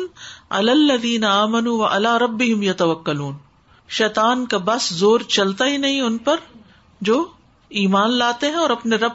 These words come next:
پہ توکل کرتے ہیں۔ جو رب پہ توکل کرتے ہیں تو شیطان ان سے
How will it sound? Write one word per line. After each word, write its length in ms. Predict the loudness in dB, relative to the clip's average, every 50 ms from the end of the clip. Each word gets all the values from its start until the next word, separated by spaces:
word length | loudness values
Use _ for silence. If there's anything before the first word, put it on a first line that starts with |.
| -2
پہ 80 | -4 -4
توکل 480 | -2 -2 -2 -2 -4 -4 -2 -2 -2 0
کرتے 340 | 0 -4 -6 -6 -10 -16
ہیں۔ 140 | -18 -18 _ _ _ _ _ -20 -20 -20 -20 -20 -20 -20 -20 -20 _ _ -4
جو 120 | 0 0 2
رب 220 | 0 0 -2 0
پہ 80 | -2 0
توکل 440 | 0 2 0 0 0 -2 -4 -4
کرتے 360 | -2 -2 -4 -4 -4 -4 -6 -6
ہیں 60 | -6 -4
تو 80 | -6 -6
شیطان 480 | -4 -4 -4 -2 0 0 0 2 0
ان 140 | 0 -2 -2
سے 140 | -2 -2